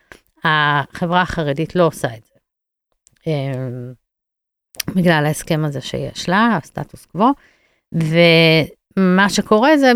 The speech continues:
בזמנו בעצם הם מקימים, אה, זרם שקוראים לו החינוך העצמאי, ורוב החינוך החרדי יושב תחתיו. יש בתי ספר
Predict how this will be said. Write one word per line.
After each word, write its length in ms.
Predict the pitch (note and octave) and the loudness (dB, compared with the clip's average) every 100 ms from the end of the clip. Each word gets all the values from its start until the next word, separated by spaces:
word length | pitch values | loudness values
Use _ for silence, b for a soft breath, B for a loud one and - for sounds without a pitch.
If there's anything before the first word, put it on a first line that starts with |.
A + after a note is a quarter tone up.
| G#3 | 2
בזמנו 420 | F3 F#3+ G#3+ C4+ C#4+ C4+ G#3 | 2 2 4 6 6 6 2
בעצם 420 | F#3+ G#3+ G#3+ A#3 A3 | 2 2 2 0 2
הם 140 | F#3 | 0
מקימים, 520 | D3+ - F3+ F#3+ G3 | 0 0 2 2 2
אה, 680 | F#3+ F3+ E3 D3+ D3+ C#3+ C#3+ - _ _ - | 2 2 2 2 0 -2 -4 -8 _ _ -6
זרם 420 | E3+ E3 G3+ E3 | -2 2 4 2
שקוראים 440 | D3 - F3+ F3 F3 | -2 -2 0 2 2
לו 140 | E3+ D#3 | 0 -2
החינוך 380 | - G3 F#3 - | -6 -2 -2 0
העצמאי, 460 | E3 - D#3+ F3 G3 | -2 -2 -4 -2 0
ורוב 280 | E3+ F3+ F#3 | 0 0 0
החינוך 420 | - F3 F3 - | -2 -2 -2 -4
החרדי 440 | D3+ E3 D3 D3+ | -8 -6 -4 -2
יושב 260 | D#3+ D3 D3 | -2 -2 -6
תחתיו. 560 | - - - G#3+ A3+ A#3 - _ _ _ _ _ - | -8 -20 -6 0 0 0 -4 _ _ _ _ _ 0
יש 300 | F3+ A3 F#3+ | 4 4 4
בתי 320 | G3 F#3 F3+ | 0 2 0
ספר 500 | - G3 E3 F#3+ E3+ | 2 -2 0 0 0